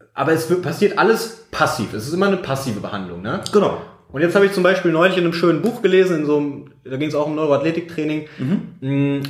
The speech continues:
Speaker 1: um, um dieses, ja, ich sag mal, ähm, dieses Schmerzgedächtnis im, im
Speaker 2: Mhm.
Speaker 1: Gehirn zu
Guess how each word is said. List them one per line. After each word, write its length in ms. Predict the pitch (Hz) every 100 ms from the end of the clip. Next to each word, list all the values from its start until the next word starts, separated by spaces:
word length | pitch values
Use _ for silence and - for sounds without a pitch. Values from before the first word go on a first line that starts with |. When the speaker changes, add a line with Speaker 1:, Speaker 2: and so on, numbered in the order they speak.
| -
Speaker 1:
um, 280 | 139 139 139
um 160 | 139
dieses, 760 | 135 131 131 131 131 - - -
ja, 200 | 123 120
ich 80 | 110
sag 160 | 139 120
mal, 360 | 127 127 123 - - _ -
ähm, 500 | 113 117 120 120 113 110
dieses 680 | 113 120 113 - - - -
Schmerzgedächtnis 1700 | - - 135 143 147 - - - - _ - 120 123 147 147 156 143
im, 280 | - 131 131
im 100 | 120
Speaker 2:
Mhm. 60 | 190
Speaker 1:
Gehirn 240 | 190 147
zu 380 | 143 139 127 127